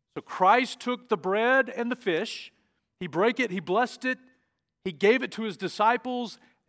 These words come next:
They gave it to the multitudes. Do you see the, the, the flow? Okay. Man, his disciples had to learn to participate in biblical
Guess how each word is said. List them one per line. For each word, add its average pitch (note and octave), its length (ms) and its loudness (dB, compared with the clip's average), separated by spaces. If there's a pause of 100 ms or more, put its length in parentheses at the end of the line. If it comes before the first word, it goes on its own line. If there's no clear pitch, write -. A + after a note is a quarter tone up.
(120)
They G3+ 200 4
gave A3 260 6
it G#3+ 100 -2
to F#3 120 -4
the E3+ 80 -6
multitudes. C#3 600 -6
Do C3+ 120 -14
you A#2 40 -8
see E3+ 140 -6
the, C#3+ 220 -4
the, B2+ 200 -8
the A#2+ 100 -12
flow? C3+ 420 0 (840)
Okay. C3 300 0 (1160)
Man, C3+ 100 -2
his E3 220 -2
disciples E3+ 720 0
had D3 120 -6
to C3+ 80 -4
learn D#3 360 -2
to - 40 -16
participate C#3+ 680 -6
in A#2+ 120 -12
biblical C#3 540 -4